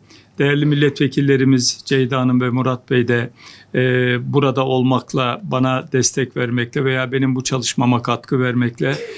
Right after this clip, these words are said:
e, hüsniyet gösterdiler, özveride bulundular. Onlara da teşekkür ediyorum. Değerli kardeşlerim, otuz bir Mart iki bin yirmi dört seçimleri,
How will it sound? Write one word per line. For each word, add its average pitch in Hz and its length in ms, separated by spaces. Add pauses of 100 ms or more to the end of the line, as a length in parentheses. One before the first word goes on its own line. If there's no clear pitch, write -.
(200)
e, 135 160
hüsniyet 123 500
gösterdiler, 123 680
özveride 123 640
bulundular. 127 440
Onlara 127 380
da 113 120
teşekkür 117 460
ediyorum. 117 420 (600)
Değerli 175 260
kardeşlerim, 175 720 (1300)
otuz 170 340
bir 196 60
Mart 165 260
iki 156 200
bin 160 100
yirmi 151 300
dört 151 180
seçimleri, 147 960